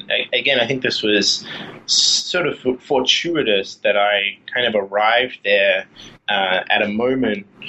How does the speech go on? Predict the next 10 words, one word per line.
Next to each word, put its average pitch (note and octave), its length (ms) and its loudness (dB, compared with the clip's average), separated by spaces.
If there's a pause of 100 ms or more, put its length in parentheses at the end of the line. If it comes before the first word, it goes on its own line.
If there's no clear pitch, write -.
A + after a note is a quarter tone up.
(440)
um, G2 460 0 (420)
I - 220 -10
guess, C3 360 4
I A#2 60 2
mean, A#2+ 180 0
the A#2 80 -2
bird B2+ 320 2
had, G#2+ 200 -4 (800)
it, G2+ 280 0
it, - 180 -6